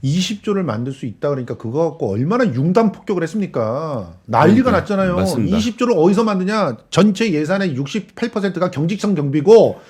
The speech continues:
Speaker 1: 나머지 돈 갖고 얘기하는 건데 그 돈, 그 돈도, 어? 업무, 그 부서마다 그런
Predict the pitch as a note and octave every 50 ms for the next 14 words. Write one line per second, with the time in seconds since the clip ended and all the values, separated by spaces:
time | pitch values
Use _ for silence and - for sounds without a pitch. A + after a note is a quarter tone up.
0 | - - _ - C#3+ E3 F#3+ A#3+ G3 A3+ G3 F#3 F#3+ G3 G3+ G3 F#3+ F3 F#3 G#3+
1 | G#3+ G3+ E3+ - - _ - E3 F3+ F3 G#3+ G#3 G3+ F#3+ F#3 F3 E3+ E3 E3 E3+
2 | G#3+ G#3 E3+ C#3+ - - - _ _ - G3 G3 A#3 A3+ G#3+ G3+ F#3+ - - F#3
3 | G3+ A3 G#3 G3 F#3+ A3 A3+ G#3+ G3 - - - _ - G3+ A#3 A3 - C#3+ D#3+
4 | F#3 G3+ A3 A3 G#3+ G3 - - - _ _ _ _ _ - D3 D3+ C#3+ - -
5 | F#3 G3+ F#3 A#3 A#3 A3 G3+ F3 - D#3 D#3 D3+ D3+ E3+ D3+ B2+ C#3+ F#3+ B3+ C#4
6 | - _ _ D3 E3 F3+ F3+ D#3+ C#3